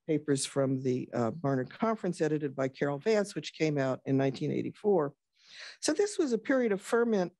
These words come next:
within feminism over issues of sexuality, uh, during which many trajectories converged. And as this period becomes history, small errors such as those about,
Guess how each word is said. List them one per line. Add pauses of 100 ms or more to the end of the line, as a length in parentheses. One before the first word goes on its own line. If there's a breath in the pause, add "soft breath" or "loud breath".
(160)
within
feminism
over
issues
of
sexuality, (600 soft breath)
uh,
during
which (520)
many
trajectories
converged. (840 loud breath)
And
as
this
period
becomes
history, (500 soft breath)
small
errors
such
as
those
about,